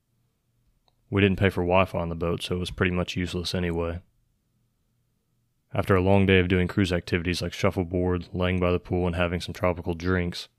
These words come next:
Sandra and I headed back to our room for the night. We got into a bed about eleven P M, but I was still wide awake, so I reached for my phone to play Clash of Clans. As I grabbed my phone, I realized not only was it unplugged, but the battery was dead.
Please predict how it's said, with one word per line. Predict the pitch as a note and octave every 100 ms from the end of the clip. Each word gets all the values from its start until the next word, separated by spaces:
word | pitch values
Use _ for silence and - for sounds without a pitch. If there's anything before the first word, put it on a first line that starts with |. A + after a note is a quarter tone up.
| _ _ _ _ _ _
Sandra | - F#2+ F2+ F2+
and | F2+
I | F2
headed | F2 F2 E2+
back | F2+ F2
to | F#2+
our | F2
room | F2 F2 E2+
for | -
the | E2
night. | E2+ E2+ E2+ - - _ _ _ _ _ _ _ _ _ _ _ _
We | G2+
got | G2 G2
into | F#2 F#2
a |
bed | F2+ F#2 F2 F2+ - _ _ -
about | F2+ F2+
eleven | F2+ F#2 F2+
P | - F2+ F2+
M, | F2 F2 F2+ -
but | F2+
I | F2
was | F2
still | - - F2
wide | F2
awake, | F2 E2+ F2+ F2
so | -
I | F2
reached | F2 F2
for | -
my | F2
phone | E2+ G2 F2+ E2+ F2
to | -
play | F2+ E2+
Clash | F2+ E2+ -
of | -
Clans. | F#2+ F2+ E2 E2 - _ _ _ _ _ _ _ _ _ _ _ _ _ -
As | F#2+
I | F#2
grabbed | F#2+ F2+
my | E2+
phone, | - F2+ F2+
I | F2
realized | F2 F2 F2 E2+
not | F2
only | F2+ F#2
was | F2+ E2+
it | E2+
unplugged, | E2+ E2 G2 F#2+ E2+ E2+ - -
but | -
the | -
battery | F#2+ F#2 F2 E2
was | E2
dead. | - E2 D#2+